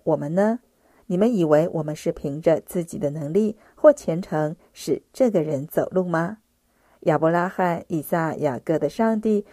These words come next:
就是我们祖先的上帝，已经荣耀了他的仆人耶稣。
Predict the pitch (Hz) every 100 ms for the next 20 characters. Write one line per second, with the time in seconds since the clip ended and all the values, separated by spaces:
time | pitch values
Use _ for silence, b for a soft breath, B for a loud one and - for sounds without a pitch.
0 | b - 302 277 247 214 _ 151 131 147
1 | 147 - - 147 - - 165 156 151 123
2 | - 214 185 175 156 - b b b 160
3 | 139 170 - 151 135 175 151 143 113 -
4 | - 147 147 - - 127 139 147 143 147
5 | 139 - 233 240